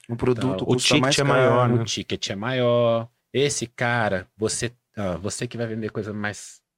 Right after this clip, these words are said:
Speaker 2: mais cara aí. Esse sujeito, ele tem que ter si-, fixo mesmo. É, diferente do outro.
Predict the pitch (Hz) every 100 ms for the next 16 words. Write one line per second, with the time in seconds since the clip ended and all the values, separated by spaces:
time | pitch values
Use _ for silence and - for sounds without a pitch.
0 | _ _ _ 107 101 - 95 90 85 71
1 | - - _ - 151 143 - 98 123 147
2 | 139 156 160 - 156 - - - 147 -
3 | - 123 107 107 90 82 _ _ _ _
4 | _ _ 78 80 76 73 - 120 123 135
5 | 92 76 -